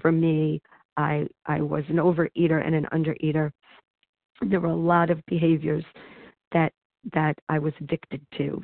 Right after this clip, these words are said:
that kept me stuck in the disease. Um, these behaviors would have forced me to death or insanity, and I was on the brink of death and insanity many times. And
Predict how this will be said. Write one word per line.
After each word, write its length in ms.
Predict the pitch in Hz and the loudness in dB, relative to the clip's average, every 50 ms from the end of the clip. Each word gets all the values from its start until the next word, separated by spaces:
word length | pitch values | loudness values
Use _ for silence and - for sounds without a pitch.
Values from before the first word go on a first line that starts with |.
| - _ | -10 _
that 140 | - 151 - - - | -8 -8 -8 -10 -8
kept 160 | - 139 - - | -6 -6 -4 -4
me 160 | 156 147 - - | -4 -6 -6 -8
stuck 220 | - - - - - - - _ _ _ | -10 -10 -10 -12 -16 -20 -20 _ _ _
in 140 | - 165 160 | -4 -2 -2
the 80 | 156 | -2
disease. 560 | 147 139 151 151 139 147 151 151 151 151 143 139 - _ - - - - - - - - - - - _ | -2 -4 -6 -6 -4 -4 -2 -2 -2 -2 -4 -8 -12 _ -20 -20 -20 -20 -20 -20 -20 -20 -20 -20 -14 _
Um, 220 | - 165 160 165 160 | -2 0 0 0 2
these 160 | 180 208 190 - - _ _ _ _ - | 2 0 0 -2 -8 _ _ _ _ -4
behaviors 580 | 185 175 170 180 170 165 147 160 170 160 151 143 - _ _ - - - - _ _ - | -2 0 2 4 2 2 2 0 0 -2 -2 -4 -10 _ _ -20 -20 -20 -20 _ _ 2
would 180 | 175 185 202 | 4 6 6
have 120 | 185 180 - - - | 6 6 2 0 0
forced 320 | - 175 170 160 - - | 2 2 2 2 -2 -4
me 160 | 208 160 165 | -4 -2 -2
to 100 | 151 151 151 - - | -2 -2 -4 -4 -4
death 200 | 165 156 156 151 _ _ _ _ - | -4 -4 -4 -6 _ _ _ _ -4
or 160 | 170 165 151 | -2 0 0
insanity, 640 | 151 151 - - - 151 156 156 156 151 151 156 156 - | 0 -2 -4 -6 -4 -2 0 0 0 0 -2 -4 -2 -2
and 100 | - 165 | 0 0
I 80 | 160 | 2
was 280 | 160 160 160 170 170 165 156 | 2 4 4 4 4 4 2
on 160 | 156 151 147 | -2 -4 -2
the 80 | 151 151 | -4 -6
brink 360 | 147 - - 151 156 147 - | -6 -6 -6 -4 -4 -4 -4
of 120 | - 151 147 | -6 -6 -4
death 220 | - 147 151 160 - | -4 -4 -4 -4 -4
and 160 | - 156 151 | -6 -4 -4
insanity 540 | 151 151 151 - - - 147 151 151 143 151 | -4 -4 -6 -8 -8 -6 -4 -4 -4 -4 -4
many 280 | 151 151 147 151 151 151 - - | -4 -4 -2 -4 -4 -6 -6 -6
times. 340 | - 185 175 170 160 151 - - _ _ _ _ _ _ - - - - - - - - - - _ _ - | -4 -2 -2 -2 -2 -4 -6 -10 _ _ _ _ _ _ -20 -20 -20 -20 -20 -20 -20 -20 -20 -20 _ _ 4
And 480 | 180 175 175 175 175 175 175 175 170 | 6 8 8 8 8 6 4 2 0